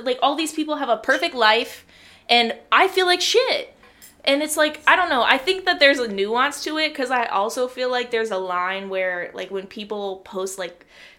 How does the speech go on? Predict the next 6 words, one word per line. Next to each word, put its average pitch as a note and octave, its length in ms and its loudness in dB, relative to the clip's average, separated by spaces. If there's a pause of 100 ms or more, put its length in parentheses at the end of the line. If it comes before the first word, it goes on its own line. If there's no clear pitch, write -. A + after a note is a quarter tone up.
videos G3+ 380 0
of G3 140 -8
themselves F#3+ 640 -4
crying G3 680 -2
and G3+ 180 -10
things, G#3+ 540 -8